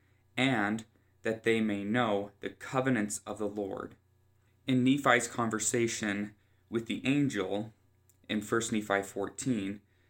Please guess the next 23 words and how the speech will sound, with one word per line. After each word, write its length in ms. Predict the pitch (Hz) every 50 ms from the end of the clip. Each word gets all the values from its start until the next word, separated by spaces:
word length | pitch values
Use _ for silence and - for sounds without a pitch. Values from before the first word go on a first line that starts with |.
| _ _ _ _ _ -
the 160 | 113 98 -
angel 420 | 113 113 110 110 113 101 98 - -
asks 560 | 113 104 101 98 101 - - - - - - -
this 220 | - 110 107 -
question 460 | - - - 98 - - - 95 95 95
to 120 | - -
Nephi, 540 | 98 98 98 101 - - - - - - - _ _ _ _ _ _ _ _ _ _
"Rememberest 640 | - 110 110 113 120 135 139 147 156 156 - - 113
thou 380 | 110 107 101 98 101 104 104 - - -
the 100 | 101 101
covenants 800 | - - - - 127 110 104 92 92 101 - - - - - - - _
of 140 | 110 101 104
the 80 | 104
Father 640 | 104 - - 120 110 104 98 95 - 101 101 98 95 - _ _ _ _ _
unto 200 | 110 110 110 -
the 120 | - 101 98 - 107
house 240 | 104 104 104 -
of 120 | 104 98 - -
Israel?" 540 | 110 104 104 101 98 95 - - - - - _ _ _ _ _ _ _ _ _ _ _ _ _ _
The 60 | 113
same 200 | - - 127 123
question 540 | 120 - - 120 117 117 - - 117 107 104
then 320 | 104 104 104 104 104 104